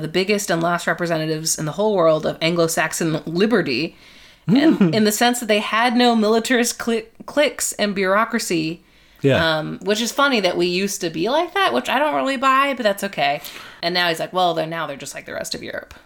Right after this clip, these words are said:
Speaker 2: It is interesting, yeah, because by that point, America had, like, done its old school, like, imperialism
Speaker 1: Mm-hmm.
Speaker 2: stuff.
Speaker 1: <laughs>
Speaker 2: But, uh,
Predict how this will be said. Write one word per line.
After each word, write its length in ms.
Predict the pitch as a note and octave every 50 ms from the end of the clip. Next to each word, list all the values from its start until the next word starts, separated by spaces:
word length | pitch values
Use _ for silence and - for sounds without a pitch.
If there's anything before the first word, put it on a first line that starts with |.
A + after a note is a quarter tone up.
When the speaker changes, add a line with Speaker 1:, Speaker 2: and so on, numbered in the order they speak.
| _ -
Speaker 2:
It 120 | E3 F3 G3+
is 160 | A3 G#3 G3
interesting, 480 | F#3 F3+ - B2+ A2+ - - A2 A2
yeah, 140 | G#2 G#2 G2+ G2
because 260 | A2+ - - A#2+ A#2
by 200 | A#2+ C3 D3+ F3+
that 200 | E3+ E3 D#3+ - -
point, 240 | - C3 B2+ C3
America 400 | A#2 A#2 A#2 A#2 A2+ G2+ - -
had, 480 | F#2 - - A#2+ A2 A2 G#2+ G#2+ G#2+ -
like, 380 | A2+ G2+ F#2 E2 - - - _ - - G#2+
done 560 | G#2 A2 A2 A2 A2 G#2+ G2+ G#2 G#2 F#2+ F#2 _ _ _ _ -
its 180 | B2 A2 - - -
old 240 | - A2 G#2+ A2 G#2+
school, 300 | - - - A2+ G2 G2
like, 200 | F#2 F2 F2 - -
imperialism 840 | - A2 A2 - D#3 D#3+ D3 C#3 B2 G#2 G2+ F2+ F2+ F2+ - - F#2
Speaker 1:
Mm-hmm. 360 | A3+ A3+ G#3 F3 F3 G3+ G#3 G#3+
Speaker 2:
stuff. 260 | A3 A#3 B3+ C#4+ E4+ G#4+ B4+ C5 - - - - - - - - -
Speaker 1:
<laughs> 360 | A#3+ - - - A3+ - -
Speaker 2:
But, 280 | A#3+ G3+ D#3 F3 - - - - - - - - - - - -
uh, 180 | C3 B2 A2+